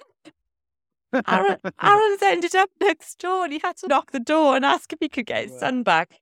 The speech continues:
Speaker 1: He was like, "Sorry, my son's in your
Speaker 2: <laughs>
Speaker 1: garden." Like a football. <laughs>
Speaker 2: Yeah,
Speaker 1: Oh, my
Speaker 2: yeah.
Speaker 1: neighbour, Missus Morgan,
Speaker 2: My
Speaker 1: was
Speaker 2: child.
Speaker 1: like, "What?" But yeah, that was a, he had to retrieve him. I was like, "Yeah, but he was
Speaker 2: That's so
Speaker 1: fine." But
Speaker 2: funny.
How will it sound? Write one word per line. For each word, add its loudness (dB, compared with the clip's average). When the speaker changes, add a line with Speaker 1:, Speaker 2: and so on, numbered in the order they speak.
Speaker 1:
He -2
was -4
like, -4
"Sorry, 0
my -2
son's -2
in 0
your 2
Speaker 2:
<laughs> -6
Speaker 1:
garden." 2
Like -2
a -2
football. 0
<laughs> -20
Speaker 2:
Yeah, -4
Speaker 1:
Oh, 4
my -2
Speaker 2:
yeah. -
Speaker 1:
neighbour, -2
Missus -6
Morgan, 2
Speaker 2:
My -6
Speaker 1:
was -2
Speaker 2:
child. 0
Speaker 1:
like, 0
"What?" -4
But 2
yeah, 2
that 0
was -6
a, -4
he -2
had 2
to -6
retrieve -8
him. -2
I -4
was -10
like, -4
"Yeah, -4
but -10
he -14
was -14
Speaker 2:
That's -8
so -
Speaker 1:
fine." -6
But -2
Speaker 2:
funny. -20